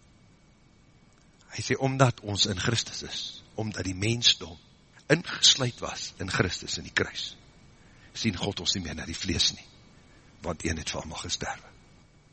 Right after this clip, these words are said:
Sien God die mens, die wat glo en die wat nie glo nie, sien God as nuwe skepsels. En dit verander ons gesindheid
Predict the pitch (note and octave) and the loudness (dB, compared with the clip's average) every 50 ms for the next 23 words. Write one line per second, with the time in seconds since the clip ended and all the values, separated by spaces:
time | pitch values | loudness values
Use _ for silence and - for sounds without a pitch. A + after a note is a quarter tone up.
0 | - - - - - - - - - - - - - - - - D#3 D#3+ C#3+ B2 | -20 -20 -20 -20 -20 -20 -20 -20 -20 -20 -20 -14 -4 0 2 4 4 4 2 0
1 | - - B2+ G#2 - - - G2+ F2 F2+ F#2+ E2+ D2+ - - - - - - - | -2 -2 -2 -2 -4 -4 -4 -4 -2 0 -2 -2 -2 -4 -4 -4 -4 -4 -10 -16
2 | - - - - - - - - - - - - - A2 G#2+ G2+ F#2+ - - D3+ | -20 -20 -20 -20 -20 -20 -20 -20 -20 -20 -12 -6 -4 -2 -2 -2 -4 -4 -2 2
3 | - E3+ D3+ A#2 F#2 - - - - - - - - - - - - - - - | 4 4 4 4 2 -2 -6 -12 -18 -20 -20 -20 -20 -20 -18 -14 -12 -8 -4 -2
4 | F#2+ G2 G2+ G2 F#2+ F2+ - A#2 A#2+ B2+ B2+ - - G#2+ F#2+ - - - - - | -2 0 0 -2 -2 -4 -4 0 2 4 4 4 2 0 -4 -6 -8 -14 -20 -20
5 | - - - - _ - - - - - _ - - - - - - A#2 G#2+ G2 | -20 -20 -20 -20 _ -20 -20 -20 -20 -20 _ -20 -20 -4 0 2 2 2 2 0
6 | - - G2 - - - - - - - - - - - - - - F#2 E2+ C#2 | -2 -4 -4 -6 -8 -12 -18 -18 -20 -20 -18 -12 -8 -8 -6 -6 -4 -6 -4 -2
7 | C#2 - - - - - - - - - - - - - - - - - - - | 0 0 0 0 -2 -4 -6 -8 -8 -10 -14 -14 -16 -18 -20 -20 -20 -20 -20 -20
8 | - - - - - _ - - - - - - - - _ - - - - - | -20 -20 -20 -20 -20 _ -20 -20 -20 -20 -20 -20 -20 -20 _ -20 -20 -20 -20 -20
9 | - - - - - _ _ - - - - - - G#2 D#3 - - - - - | -20 -20 -20 -20 -20 _ _ -20 -20 -20 -18 0 6 6 6 6 6 0 0 4
10 | - D3+ E3 D#3 A2 F2+ A#2 B2 - - - - - D3 D#3 - - - - - | 4 6 6 6 4 2 -2 -2 0 2 2 2 2 0 -2 -6 -8 -14 -16 -18
11 | - - | -20 -20